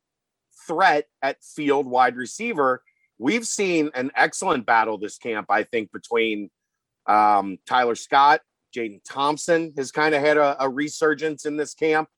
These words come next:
Lou Smith has, has shown to be a, an adequate outside kind of possession type guy. And all of a sudden, I think, at least to me, watching them, it feels like that's the difference, is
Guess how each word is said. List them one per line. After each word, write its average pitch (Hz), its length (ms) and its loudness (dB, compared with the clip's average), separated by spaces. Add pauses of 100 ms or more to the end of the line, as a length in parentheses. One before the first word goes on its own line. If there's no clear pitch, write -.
(480)
Lou 98 100 -6
Smith 139 420 0
has, 143 220 0 (160)
has 127 360 -2
shown 165 440 2
to 156 100 -2
be 156 220 2
a, 147 280 2
an 135 140 -10
adequate 147 540 -4
outside 139 720 -6 (480)
kind 156 160 -4
of 135 100 -8
possession 131 560 -6
type 151 360 0
guy. 147 380 4 (520)
And 151 120 -4
all 190 100 0
of 226 60 -2
a 180 60 -6
sudden, 214 360 -2
I 156 120 -6
think, 165 260 -12 (260)
at 143 120 -4
least 190 280 0
to 156 80 0
me, 160 260 -2
watching 147 540 2
them, 123 160 0
it 117 160 -4
feels 190 240 0
like 165 280 0
that's 143 320 0
the 139 100 -10
difference, 131 640 -4
is 120 360 2